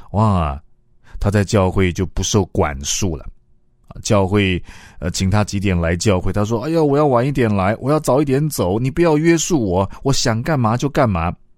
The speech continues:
哎呀，那是不好的。保罗自己是自由传道，可是呢，他仍旧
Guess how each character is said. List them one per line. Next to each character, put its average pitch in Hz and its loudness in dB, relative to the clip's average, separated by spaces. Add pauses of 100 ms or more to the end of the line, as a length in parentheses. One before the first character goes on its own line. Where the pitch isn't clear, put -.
(260)
哎 160 2
呀， 156 2
那 175 0
是 - -4
不 196 0
好 73 -4
的。 90 -2 (880)
保 165 4
罗 185 4
自 190 -2
己 160 0
是 170 -2
自 175 -2
由 131 4
传 104 0
道， 143 -4 (580)
可 - 2
是 139 2
呢， 98 2 (600)
他 135 0
仍 135 2
旧 113 2